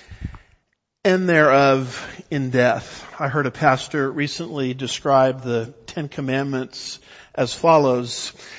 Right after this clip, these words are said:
He says they're not a restriction. What they are is a guardrail. And he was describing taking his daughter when she was very young, his,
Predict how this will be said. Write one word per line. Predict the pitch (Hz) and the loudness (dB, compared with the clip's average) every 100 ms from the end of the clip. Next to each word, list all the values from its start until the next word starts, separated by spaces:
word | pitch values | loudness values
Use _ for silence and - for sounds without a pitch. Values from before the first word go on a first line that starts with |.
| - - | -20 -10
He | 151 | -8
says | 143 165 147 139 | -2 0 0 0
they're | 151 | 0
not | 160 165 | 2 4
a | 143 | 2
restriction. | 127 - - 196 - 143 - - _ _ _ _ _ _ _ _ _ _ _ _ _ _ _ _ - _ _ - | 0 -2 0 -2 -2 -10 -12 -20 _ _ _ _ _ _ _ _ _ _ _ _ _ _ _ _ -20 _ _ -6
What | 165 | 0
they | 165 147 | 4 6
are | 147 135 | 6 6
is | 123 | 2
a | 131 | 0
guardrail. | 131 135 139 127 107 107 - - _ _ _ _ _ _ _ _ _ _ _ _ _ _ - | 4 4 4 2 -4 -4 -6 -14 _ _ _ _ _ _ _ _ _ _ _ _ _ _ -4
And | 139 | -4
he | 131 170 | -2 -2
was | 156 143 123 | 0 0 -2
describing | 131 - 175 160 156 151 143 135 123 | -6 -2 6 6 6 2 -2 -4 -6
taking | - 151 - 139 127 | -4 -4 -2 -4 -4
his | 123 123 120 117 | -4 -2 -4 0
daughter | 127 131 143 127 117 | 4 6 6 4 2
when | 120 120 117 | 0 -4 -6
she | - 135 | -6 -4
was | 123 117 | -4 -6
very | 120 127 127 123 | -2 -2 0 0
young, | 127 123 117 | 0 0 -4
his, | 113 117 113 - | -8 -10 -10 -14